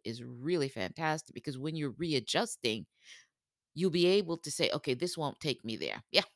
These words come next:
this will take me there. Mm, that has the potential to take me there." And then you will continue to do it. And remember,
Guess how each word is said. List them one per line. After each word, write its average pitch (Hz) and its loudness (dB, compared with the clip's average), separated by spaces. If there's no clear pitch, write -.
this - -2
will 143 -6
take - -6
me 113 -6
there. 120 -2
Mm, 359 0
that 302 0
has 320 0
the 202 -10
potential 190 -4
to - -14
take - -6
me 113 -6
there." 87 -4
And 113 -2
then 165 4
you 127 -2
will 107 2
continue 107 -6
to - -6
do 117 0
it. 85 -4
And 190 -4
remember, 196 -2